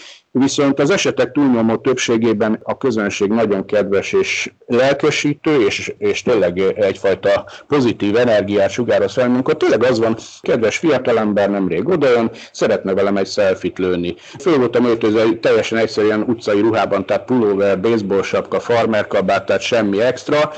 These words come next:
Nem azt mondom, hogy, hogy csúnya, de hát nem is különösebben elegáns, hanem egy ilyen bevásárló ruha. De neki ez teljesen jó volt, Varga Ferenc Józseffel neki van selfie, hát ez, ő, nekem persze, hogy egy megbecsülés és egy, egy megtiszteltetés,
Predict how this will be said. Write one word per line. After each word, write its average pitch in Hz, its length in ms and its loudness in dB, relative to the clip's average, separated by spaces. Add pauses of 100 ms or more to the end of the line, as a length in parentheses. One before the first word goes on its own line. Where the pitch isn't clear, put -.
(260)
Nem 131 220 2
azt 110 120 0
mondom, 107 180 0
hogy, 101 200 0 (220)
hogy 98 220 -2
csúnya, 143 580 2 (220)
de 110 220 2
hát 110 120 2
nem 113 140 2
is 95 100 -2
különösebben 90 760 -2
elegáns, 92 480 -2
hanem 92 240 -4
egy 87 160 -4
ilyen 92 180 -2
bevásárló 92 720 0
ruha. 131 340 2 (160)
De 202 140 0
neki 110 240 0
ez 92 100 -2
teljesen 98 520 0
jó 160 140 2
volt, 107 300 2
Varga 98 300 -2
Ferenc 92 320 -4
Józseffel 95 500 0
neki 85 240 -6
van 98 220 -2
selfie, 147 480 0
hát 127 160 -4
ez, 139 80 -2
ő, 139 320 0 (380)
nekem 135 380 0
persze, 104 300 0
hogy 92 200 -2
egy 95 120 0
megbecsülés 92 720 -2
és 98 180 -4
egy, 92 280 -4
egy 98 160 -4
megtiszteltetés, 98 1000 -2